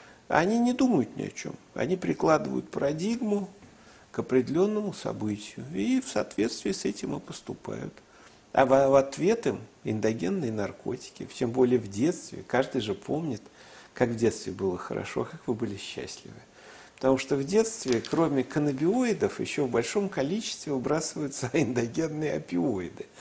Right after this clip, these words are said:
до полового созревания. И таким образом, под действием таких двух замечательных веществ, как каннабиоиды и опиоиды эндогенные,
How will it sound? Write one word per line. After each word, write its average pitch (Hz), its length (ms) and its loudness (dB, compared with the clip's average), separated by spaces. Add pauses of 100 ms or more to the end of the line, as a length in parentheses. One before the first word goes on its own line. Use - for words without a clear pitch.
(260)
до 135 100 4
полового 127 540 4
созревания. 117 840 0 (460)
И - 80 0
таким 156 340 4
образом, 196 460 2
под 160 280 0
действием 185 460 0
таких 151 380 0
двух 147 280 0
замечательных 131 800 -2
веществ, - 500 -4
как - 280 0
каннабиоиды 135 680 -2
и - 40 0
опиоиды 254 540 -2
эндогенные, 64 720 -4